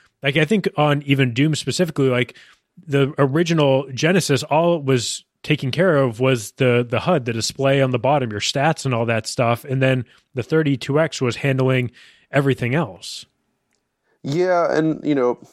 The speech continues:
Speaker 2: I think for anything that's three D, that kinda makes sense, though, right? 'Cause, you know, the Mega Drive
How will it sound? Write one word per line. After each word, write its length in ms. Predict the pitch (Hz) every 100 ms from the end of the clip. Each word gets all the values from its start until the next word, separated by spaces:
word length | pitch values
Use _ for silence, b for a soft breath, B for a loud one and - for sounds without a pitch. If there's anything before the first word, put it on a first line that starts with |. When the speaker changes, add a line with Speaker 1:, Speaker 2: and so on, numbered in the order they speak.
| - -
Speaker 2:
I 40 |
think 200 | - 185
for 100 | 82
anything 380 | 113 135 - 135
that's 180 | 98 -
three 260 | - 113
D, 220 | 107 107 113
that 180 | 98
kinda 200 | - 101
makes 240 | 101 95 -
sense, 300 | 127 104 -
though, 140 | -
right? 360 | - 101 101 -
'Cause, 360 | 110 90 - - - _ _
you 80 | 107
know, 160 | 98
the 100 | 92
Mega 280 | 98 101 95
Drive 320 | 90 101 95